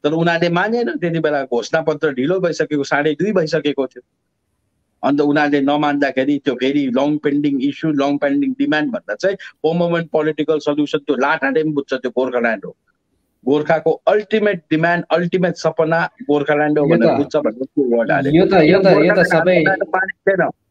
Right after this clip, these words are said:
Speaker 1: गोर्खाल्यान्ड हान्नु उनीहरूले मानेको थिएन। फेरि पहिलाको जस्तो साथीभाइले long pending issue, लङ pending demand, sympathetically एनालाइज, योपालि त commitment छ।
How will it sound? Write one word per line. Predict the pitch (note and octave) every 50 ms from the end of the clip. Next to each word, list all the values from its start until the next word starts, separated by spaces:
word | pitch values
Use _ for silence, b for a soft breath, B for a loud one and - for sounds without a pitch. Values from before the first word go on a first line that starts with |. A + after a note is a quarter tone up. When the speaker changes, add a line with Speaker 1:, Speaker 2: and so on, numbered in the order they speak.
| _ _ _ _ - -
Speaker 1:
गोर्खाल्यान्ड | D3+ F3+ F3 E3+ F#3 F#3 G3 F#3+ F3
हान्नु | D#3+ D3 D3+ E3 E3
उनीहरूले | E3 E3 E3 E3 D#3+ D#3+ D#3+
मानेको | D3 D3 D3 C#3 C#3 C#3 B2+ A#2+ - A2
थिएन। | G#2 G#2 - _ _ _ _ _ _ _ _ _ _ _ _ -
फेरि | D3+ D#3 D#3 D#3+ G3+ G3
पहिलाको | F3+ - F3+ F3 F3 F#3 F3+ F3 F#3 F3
जस्तो | F3 F3 E3+ - F#3+
साथीभाइले | F3 - E3 E3 D#3+ F3 E3+ E3+ D#3+ E3 E3 F3 F3 E3+ B B B B -
long | D3 D#3+ F3 F3+
pending | E3+ F3 E3+ F3 F3 F3 E3+ E3+
issue, | D#3+ E3 D#3 - - F3 E3+ E3+
लङ | E3+ E3 _ - D3 D#3+ E3 F3
pending | E3 F3 E3+ E3 E3+ E3 E3 E3 D#3+
demand, | D#3+ D#3+ E3 E3 E3 E3 E3 E3 b b b b
sympathetically | - - F3+ F3+ F3+ E3+ F#3 E3+ - E3+ D#3+ E3+ E3 D3+ E3+ E3 E3+ E3 -
एनालाइज, | - D#3+ D#3+ E3 E3 E3 E3 D#3+ D#3+ D#3+ _ _ -
योपालि | D#3 F3+ F#3+ F#3 G3 G3 G3 G#3+
त | G#3+
commitment | - A3+ A3+ B3+ B3+ B3+ - A#3 G#3 D3+ -
छ। | -